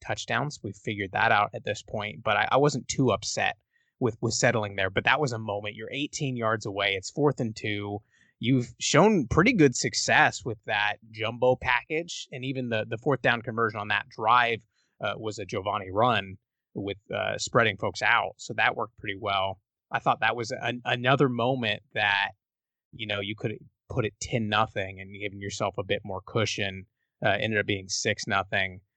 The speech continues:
And then, they, and this is after Rice controlled the ball for, we didn't even mention on this because it's becoming,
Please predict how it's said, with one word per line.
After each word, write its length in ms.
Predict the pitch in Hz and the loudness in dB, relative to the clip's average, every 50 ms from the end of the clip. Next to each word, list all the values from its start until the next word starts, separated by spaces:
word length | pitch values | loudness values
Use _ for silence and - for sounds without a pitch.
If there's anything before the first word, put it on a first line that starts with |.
| _ _ _ _ _ _ _ _ - | _ _ _ _ _ _ _ _ -6
And 200 | - 95 98 95 | -6 -4 -2 -2
then, 240 | 95 92 92 95 - 104 104 | -4 -4 -4 -6 -10 -10 -8
they, 240 | 110 - - 127 - - - 120 - | -6 -6 -4 -4 -6 -6 -6 -2 0
and 140 | 139 131 135 | 4 6 8
this 160 | 151 151 - | 8 8 8
is 100 | 170 143 | 6 6
after 500 | 131 135 135 139 - - - 135 123 120 | 6 6 6 6 4 2 0 0 0 0
Rice 320 | 107 85 120 123 127 127 - | 0 0 0 2 2 0 -2
controlled 440 | - 151 131 - - 135 123 113 110 | -6 -8 -8 -4 -4 -4 -2 -2 -4
the 60 | 110 | -4
ball 440 | 98 117 110 110 110 110 110 104 - - | -2 2 2 4 4 4 2 2 0 0
for, 300 | - 113 104 101 95 104 - _ _ _ _ _ _ _ - - - | 0 2 2 2 0 -2 -8 _ _ _ _ _ _ _ -16 -4 2
we 100 | 139 147 | 6 8
didn't 200 | 143 180 196 185 | 10 10 10 10
even 180 | 147 123 131 117 | 8 6 6 4
mention 320 | 123 170 175 - - 117 | 4 2 2 2 -2 -4
on 140 | 110 101 104 | -4 -4 -2
this 160 | 104 107 110 | -4 -6 -4
because 340 | - - 113 - 123 113 104 | -4 -6 -4 -2 -4 -4 -4
it's 100 | 110 90 | -6 -10
becoming, 580 | - - 110 - - 127 117 110 107 104 101 | -8 -8 -8 -4 -4 -2 -2 -2 -2 -4 -6